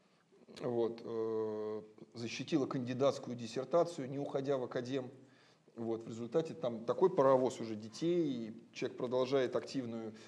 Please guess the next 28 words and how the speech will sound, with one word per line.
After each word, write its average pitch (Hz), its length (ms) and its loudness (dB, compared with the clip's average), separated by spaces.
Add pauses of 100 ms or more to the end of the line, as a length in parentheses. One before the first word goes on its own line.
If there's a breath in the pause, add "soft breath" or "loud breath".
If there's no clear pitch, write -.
(120)
деятельность, 156 480 4
в - 40 -14
том 120 120 -4
числе - 160 -8
педагогическую, 127 840 -2
просветительскую, 131 1040 -6
там, 113 680 -8
общественную 127 960 0
и - 20 -6
так 139 240 -2
далее. 110 280 2 (540 loud breath)
Вот. 107 260 -6 (580)
То 113 80 -4
есть, - 340 -8
э, 117 140 -8
при 143 200 10
этом 160 340 8
у 139 40 2
них 143 180 2
в - 60 -10
семье 147 280 2
нету 156 380 2
домработниц, 123 880 4
уборщиц, 139 680 -4
помощниц 117 520 -6
и 117 60 -8
так 120 200 -4
далее. 92 220 -8